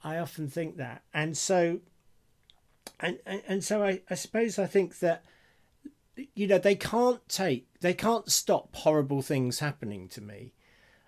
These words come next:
Uh, they can't stop me aging and getting ill and eventually dying. But I don't mind that they don't have that power at all.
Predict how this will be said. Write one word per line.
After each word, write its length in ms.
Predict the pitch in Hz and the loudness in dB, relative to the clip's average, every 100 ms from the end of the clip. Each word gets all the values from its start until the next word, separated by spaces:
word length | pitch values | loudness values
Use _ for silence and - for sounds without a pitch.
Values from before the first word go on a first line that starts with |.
| _ 156 | _ 2
Uh, 160 | 143 | 2
they 160 | 143 156 | 2 0
can't 320 | 190 185 180 | 2 2 2
stop 260 | - 170 175 | -2 -2 0
me 180 | 143 | -2
aging 560 | 113 104 101 110 107 104 - - _ _ - | -2 -6 -8 -8 -8 -12 -16 -20 _ _ -4
and 160 | 139 139 | 0 4
getting 320 | 139 127 113 | 4 2 0
ill 400 | 98 98 107 - 131 | -2 -6 -8 -8 -4
and 120 | 127 | -2
eventually 540 | 127 131 120 131 117 | -2 -2 -4 -6 -8
dying. 540 | 113 107 98 95 98 110 - - _ _ _ _ _ _ _ _ _ _ | -6 -8 -8 -12 -14 -18 -20 -20 _ _ _ _ _ _ _ _ _ _
But 300 | 185 180 - _ _ _ _ _ _ - | 8 8 8 _ _ _ _ _ _ 0
I 100 | 185 | 8
don't 240 | 220 202 | 10 10
mind 380 | 175 202 202 147 | 8 10 10 6
that 140 | 131 | 0
they 120 | 123 107 | -2 0
don't 280 | 107 113 | 0 0
have 200 | 113 107 | -4 -4
that 220 | - 101 - - | -4 -6 -8 -4
power 440 | 107 87 107 120 _ | -2 -2 -6 -8 _
at 220 | 131 - 190 | -10 -2 0
all. 280 | 147 95 | 0 -2